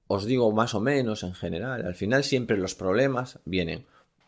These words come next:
porque no es capaz, porque al final lo que queremos es que tenga un golpe que sepa hacer todas, todas las cosas. Entonces, ir probando, es decir, manejándole, di-, tirándole pelotas de distintas formas, vais a conseguir que al final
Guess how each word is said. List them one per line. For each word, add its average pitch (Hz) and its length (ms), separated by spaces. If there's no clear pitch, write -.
porque 107 300
no 123 80
es - 80
capaz, 123 400
porque 117 260
al - 80
final 139 300
lo 117 120
que 113 100
queremos 117 340
es 107 80
que 104 60
tenga 110 140
un 113 60
golpe 107 220
que 95 100
sepa 92 240
hacer 85 220
todas, 80 500
todas 85 260
las - 120
cosas. - 240
Entonces, 131 340
ir 170 220
probando, 120 480
es - 60
decir, 85 280
manejándole, 131 640
di-, 117 160
tirándole 123 480
pelotas 98 340
de 90 100
distintas 117 540
formas, 147 520
vais 104 220
a 101 80
conseguir 113 600
que - 380
al 82 200
final 107 480